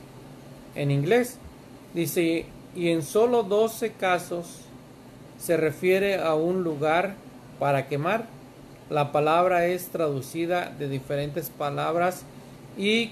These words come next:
con diversos significados, como te lo vamos a decir ahorita". Eh, apúntalo, por favor. En el Antiguo Testamento, treinta y un veces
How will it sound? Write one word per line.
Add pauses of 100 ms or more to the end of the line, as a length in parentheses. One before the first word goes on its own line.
con
diversos (180)
significados, (100)
como (640)
te
lo
vamos
a
decir
ahorita". (960)
Eh, (1000)
apúntalo,
por
favor. (1500)
En
el
Antiguo
Testamento,
treinta
y
un
veces